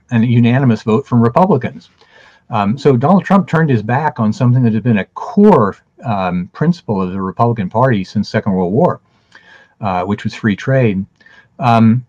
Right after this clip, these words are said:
immigration has, uh, long divided the Republican Party, uh, but there is a very strong, uh, pro-immigration constituency within the Republican Party, which is from the business community.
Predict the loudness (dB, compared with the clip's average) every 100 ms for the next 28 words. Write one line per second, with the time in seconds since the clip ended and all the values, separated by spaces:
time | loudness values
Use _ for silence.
0 | -2 0 2 2 2 2 6 8 6 2
1 | -6 -10 -2 0 2 0 -2 -10 -20 -12
2 | -6 -4 -4 -4 0 4 4 2 0 -2
3 | 0 0 -2 -2 -2 0 0 0 -2 -2
4 | 0 -2 -2 -8 _ _ _ _ -6 -6
5 | -4 -4 2 2 2 -2 2 2 2 0
6 | -2 2 4 4 2 -4 _ _ -6 -6
7 | -8 -2 4 6 6 2 0 -2 -2 -4
8 | 0 0 0 -2 -6 -4 -2 -2 -2 -2
9 | -2 -2 -4 -4 -2 -2 0 0 0 -2
10 | -2 0 2 2 0 -2 -4 0 0 0
11 | -4 -6 -10 -8 -6 -6 -10 -16